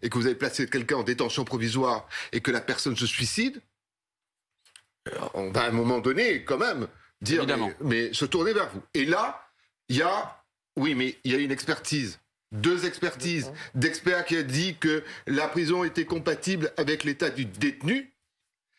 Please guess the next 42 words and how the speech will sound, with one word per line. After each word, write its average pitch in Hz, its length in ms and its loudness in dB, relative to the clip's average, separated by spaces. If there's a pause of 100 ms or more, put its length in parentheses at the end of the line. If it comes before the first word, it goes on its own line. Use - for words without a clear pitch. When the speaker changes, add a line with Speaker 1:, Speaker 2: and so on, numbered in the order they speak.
(220)
Speaker 1:
Et 117 80 -2
donc, 190 300 0 (100)
évidemment, 175 580 2
vous 139 140 -4
vous, 131 440 -2
vous, 123 140 -4
vous 120 300 0
couvrez. 147 340 0
Mais 147 240 -2
l'avocat 175 380 2
aussi, 233 240 -2
il 240 60 -2
se 170 120 -2
sent 165 160 0
responsable 160 600 -2 (240)
quand 156 160 0
il 156 40 6
n'a 151 60 6
pas 151 140 0
fait 170 100 4
toutes 196 240 2
les 175 80 6
démarches 202 560 2
pour, 131 180 2 (160)
pour 123 140 -2
ça. 135 140 0 (180)
Mais 131 240 -2
la 151 100 2
prise 220 260 2
de 185 80 4
décision 170 440 2
de 135 80 -2
quelqu'un 143 440 0 (520)
qui 127 100 2
se - 60 -2
tue 160 100 2
en 143 80 2
prison, 196 300 2
parce 156 160 -4
que, - 240 0 (160)
au 147 60 2
fond, 190 340 2